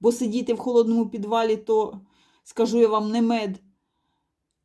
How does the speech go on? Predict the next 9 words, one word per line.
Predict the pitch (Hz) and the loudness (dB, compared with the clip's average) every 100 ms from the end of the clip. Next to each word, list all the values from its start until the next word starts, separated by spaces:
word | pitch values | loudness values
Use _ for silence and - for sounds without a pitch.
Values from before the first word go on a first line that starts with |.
| _ _ _ - | _ _ _ -2
Так | 240 247 | -2 0
от, | 285 | 0
на | 262 262 254 | 2 2 2
той | 247 277 254 | -2 -4 0
момент, | 240 254 339 453 - | 0 0 -2 -6 -12
десь | 185 277 311 | -4 -2 -2
приблизно | - 254 220 285 240 | -2 -2 0 0 0
з | 233 | -2
півгодинки, | - 240 220 214 202 233 381 480 330 302 | -4 -4 0 2 2 4 2 0 -8 -10